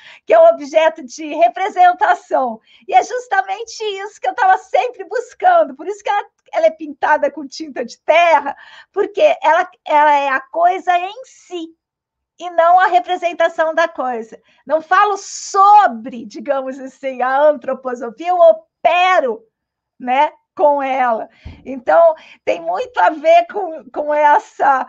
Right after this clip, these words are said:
com, com essa, eu acho que tem a ver, sabe o quê?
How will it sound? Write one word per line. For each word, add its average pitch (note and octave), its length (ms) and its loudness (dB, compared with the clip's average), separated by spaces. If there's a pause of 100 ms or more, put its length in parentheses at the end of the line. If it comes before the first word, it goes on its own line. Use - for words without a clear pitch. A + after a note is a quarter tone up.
(640)
com, C#4 380 -14 (100)
com E4+ 140 -4
essa, F#4 260 -2 (560)
eu G4 140 0
acho G#4 160 2
que - 80 -20
tem G4 200 -4
a F#4 80 4
ver, E4+ 180 4
sabe D4 320 -2
o A#3+ 80 -16
quê? - 400 0